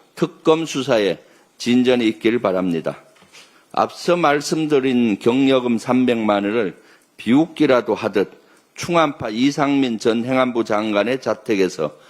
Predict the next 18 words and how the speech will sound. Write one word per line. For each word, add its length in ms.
그에게 800
현금 520
다발이 600
발견된 640
것으로 420
전해졌습니다. 840
제이티비씨 640
보도에 480
따르면 460
경찰이 540
지난 360
이월 380
이상민 520
전 220
장관의 580
자택을 600
압수수색할 920
당시 500